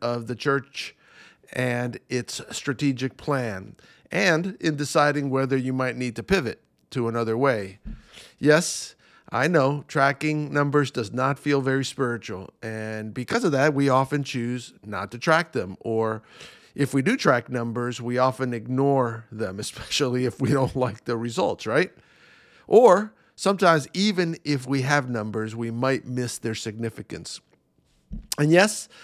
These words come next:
assessing the health and growth of your church by numbers alone can be a double-edged sword. But on the other hand, knowing the key statistics and key numbers in our church, in your church,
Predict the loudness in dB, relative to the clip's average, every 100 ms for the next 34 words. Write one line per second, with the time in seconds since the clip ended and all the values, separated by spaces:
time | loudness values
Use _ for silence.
0 | -20 -20 -10 -6 0 2 2 2 2 2
1 | 4 4 2 -4 -4 0 2 4 2 0
2 | -4 -4 -4 -4 -2 0 0 -2 -2 -2
3 | 0 -2 0 0 -2 -6 -6 2 4 2
4 | 0 -6 -6 -4 -2 -2 -6 -8 -4 -2
5 | -2 -2 -2 -2 -4 -6 -8 -8 -8 -8
6 | -14 0 2 2 0 _ -20 -20 -16 -6
7 | -4 -4 0 2 2 0 -2 -6 -6 0
8 | 2 2 0 -4 -8 -12 -8 -6 -6 -6
9 | -6 -6 -6 -4 -4 -6 -8 -6 -6 -6
10 | -4 -2 2 4 2 0 -4 -6 -8 -4
11 | -2 -2 -4 -4 -4 -6 -14 -16 -20 -8
12 | -2 0 4 2 2 -2 -4 -6